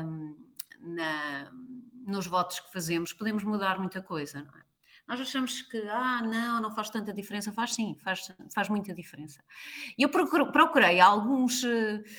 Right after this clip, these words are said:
critérios que, que nos ajudavam nessas escolhas e que deviam ser levados em conta para, para escolher um candidato. E cheguei aqui a uma, a uma página de um Tribunal Superior Eleitoral, que não é português, mas que,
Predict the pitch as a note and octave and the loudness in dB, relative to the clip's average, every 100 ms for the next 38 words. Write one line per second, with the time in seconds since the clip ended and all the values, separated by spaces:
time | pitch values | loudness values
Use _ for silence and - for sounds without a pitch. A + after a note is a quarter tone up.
0 | - - _ - D4 C#4 - C4+ B3+ A3+ | -18 -18 _ 4 6 6 6 6 6 4
1 | F#3 F3 F3 - G#3 F#3 F3 E3+ - G#3+ | 0 -2 -4 -6 -4 -2 -4 -6 -6 0
2 | A3 G#3+ A3+ G#3 E3+ C#3+ F3+ F3 F3 G#3+ | 2 2 0 2 2 2 -2 -4 -4 -6
3 | G#3 - G#3+ G#3 F#3+ F#3+ F3+ - E3+ E3 | -8 -6 -4 -2 -4 -6 -10 -12 -14 -4
4 | G3+ F3+ F3+ F#3+ F3 E3+ D3 C#3 - F3+ | -2 -2 -4 -6 -6 -4 -2 -2 -4 -6
5 | E3+ G#3 G3 F3+ E3+ D#3 - D#3+ D#3 C#3+ | -4 -6 -4 -4 -4 -6 -6 -4 -4 -6
6 | G3+ - - F3 D3+ D#3+ F3+ E3 E3 E3+ | -8 -10 -8 -6 -4 -4 -4 -6 2 2
7 | E3+ - - - - - - - - A3+ | 2 -4 -20 -20 -20 -16 -16 -6 0 0
8 | - A3+ G3 F#3+ F#3+ G#3 F#3+ F3 F3+ E3+ | 2 4 4 2 -2 -2 0 -2 -2 0
9 | D#3+ D#3 C#3+ - _ _ _ _ _ - | 0 -2 -10 -20 _ _ _ _ _ -12
10 | G3 F3+ E3 D#3 D#3 D3 D3 A3 A3+ G#3 | -6 -2 -2 -2 -4 -6 6 6 6 0
11 | G3 D#3+ D#3 C#3 C#3+ C3+ C3+ C#3 C#3+ C#4+ | -6 -6 -6 -8 -8 -6 -6 -6 -2 -2
12 | A3 A#3 G#3+ A3 A3+ A3 G#3 G3+ E3+ E3 | 2 2 2 -2 -8 -6 -4 -2 -2 -2
13 | D#3+ D#3 A#3 A3 A#3 A#3 F#3+ E3+ - - | -4 -6 2 4 4 0 -6 -6 -10 -6
14 | A3 A#3+ B3 A#3+ C#4 C#4 C#4+ D#4+ | 0 0 0 0 0 -2 -2 -2